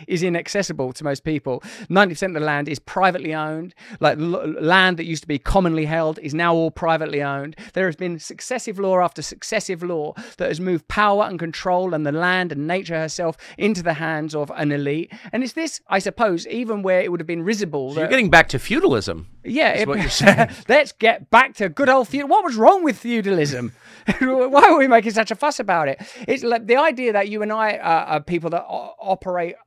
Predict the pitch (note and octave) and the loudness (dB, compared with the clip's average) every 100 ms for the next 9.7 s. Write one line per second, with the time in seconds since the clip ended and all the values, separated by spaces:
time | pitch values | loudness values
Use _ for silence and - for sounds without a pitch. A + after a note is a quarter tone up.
0 | - F3 F#3 F3+ - E3+ D#3 F#3 F3+ F3+ | -10 -10 -8 -12 -6 -6 -6 -8 -10 -6
1 | F3+ D#3+ D#3+ D#3 F3 F3 E3 E3+ D#3+ - | -6 -6 -8 -10 -8 -10 -10 -10 -12 -4
2 | - G#3 E3 D#3+ E3+ G#3+ A#3+ G#3+ A#3 F3+ | -4 -4 -10 -8 -10 -10 -10 -12 -14 -14
3 | - - G3 F#3+ E3 F3+ E3 E3 D#3 B3 | -14 -4 -2 -2 -4 -8 -8 -12 -12 -12
4 | - F#3 E3 - - - - F3 F#3 F#3+ | -12 -12 -12 -14 -20 -20 -8 -2 0 -2
5 | F#3 F3 F#3 F#3+ - G#3 - - - - | -8 -4 -4 -4 -10 -20 -14 -10 -8 -6
6 | G#3+ B3+ A3+ A3+ G#3 F#3 - F#3+ F#3 - | -4 -4 -6 -10 -8 -6 -2 -2 -2 -4
7 | A3+ A3 F#3+ F#3 - G3+ - E3 - - | -2 0 -2 -4 -10 -10 -8 -8 -10 -8
8 | E3 D#3+ E3+ F3+ E3 E3+ F3 - F#3 F3+ | -10 -6 -8 -4 -4 0 -2 -2 -6 -4
9 | E3 D#3 E3+ F#3 E3 D3+ | -4 -4 -2 -2 -2 -6